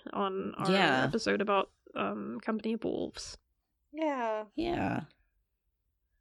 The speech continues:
Speaker 3: And she was, of course, um, also Missus Lovett on Broadway, um, one of the best, if not the best, horror mu-,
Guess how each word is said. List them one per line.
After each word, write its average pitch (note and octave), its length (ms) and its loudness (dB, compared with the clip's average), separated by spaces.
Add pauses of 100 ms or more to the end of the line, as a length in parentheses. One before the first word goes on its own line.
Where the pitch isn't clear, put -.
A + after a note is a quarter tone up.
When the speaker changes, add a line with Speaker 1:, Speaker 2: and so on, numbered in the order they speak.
(540)
Speaker 3:
And A#3 120 -8
she B3 200 -4
was, B3 100 -4
of B3+ 100 -4
course, A3+ 400 2
um, G#3+ 300 2
also G#3+ 320 0
Missus G#3+ 340 -4
Lovett G3 280 4
on G3+ 160 -4
Broadway, F#3 580 4
um, F#3+ 320 -4
one G3 160 -2
of G3+ 120 -2
the G#3 120 -4
best, F#3+ 300 4
if - 120 -8
not F#3 220 -2
the G3 160 -6
best, F3 240 4
horror F3+ 240 0
mu-, F#3 220 -6